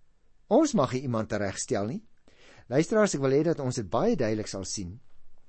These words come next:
Die Jode is die mense wat die klag het. Maar hulle het nie regs mag nie.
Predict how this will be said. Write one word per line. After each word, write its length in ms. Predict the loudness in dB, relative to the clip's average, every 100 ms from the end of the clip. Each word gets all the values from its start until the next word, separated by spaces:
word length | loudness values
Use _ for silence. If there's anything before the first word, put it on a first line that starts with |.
| -18 -14 -12 -12
Die 380 | -12 6 8 8
Jode 580 | 8 6 6 6 2 -4
is 120 | -4 0
die 120 | 0
mense 280 | 0 -2 -2
wat 100 | -4
die 80 |
klag 280 | -4 -4 -4
het. 260 | -8 -12 -14 -18 -20 -20 -20 -20 -20 -14
Maar 380 | -2 2 2 2
hulle 360 | 2 2 0 -4 -12 -18 _ -20 -20 -4
het 300 | 2 2 2
nie 320 | 0 0 -2 -8 -8
regs 760 | -4 2 2 2 -4 -8 -8 -12 -14 -10
mag 600 | -6 0 0 -2 -2 -2
nie. 300 | 0 0